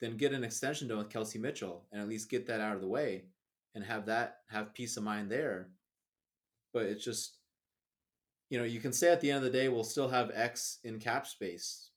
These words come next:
but it just, some of these longer term deals that are just being given out left and right with some of these teams, it's just, you can, I, th-, I think these teams are in a way kind of just underrating.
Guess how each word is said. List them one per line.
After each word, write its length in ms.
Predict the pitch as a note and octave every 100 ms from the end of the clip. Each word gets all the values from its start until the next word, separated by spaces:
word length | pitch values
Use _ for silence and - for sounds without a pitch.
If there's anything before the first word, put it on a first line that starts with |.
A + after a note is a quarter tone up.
| _
but 240 | A2 G2+ -
it 120 | -
just, 360 | A2 - - - _ _
some 220 | - C#3
of 60 | F#3
these 200 | B2+ A2
longer 240 | A#2 C3+
term 260 | - A#2+ G#2
deals 420 | A2+ B2 F2 -
that 120 | G#2
are 60 | G2
just 220 | G#2 -
being 200 | A2 G#2
given 220 | A2 G#2
out 280 | G#2+ G#2 - _ _ -
left 240 | A2 G#2+
and 100 | G#2
right 260 | G2+ G#2+ - - _
with 120 | A2+ G#2+
some 180 | A2+
of 80 | G#2+
these 180 | G#2 G2
teams, 400 | - B2 G#2 -
it's 120 | -
just, 260 | - - - _ _ _ _ _ _ _ _
you 140 | G#2+ A2
can, 420 | B2 A2+ G#2+ G#2+ - _ _ _ _ _ _ -
I, 40 |
th-, 160 | G2+ -
I 40 |
think 240 | A#2 C3+ B2+
these 180 | A#2+ -
teams 280 | C#3 C#3
are 100 | A2+
in 100 | G#2
a 40 | G#2
way 200 | A#2+ A#2+
kind 220 | A#2 G#2+
of 60 | G#2
just 200 | G2 G#2+
underrating. 680 | G#2+ G#2+ G#2+ A2 G#2 G#2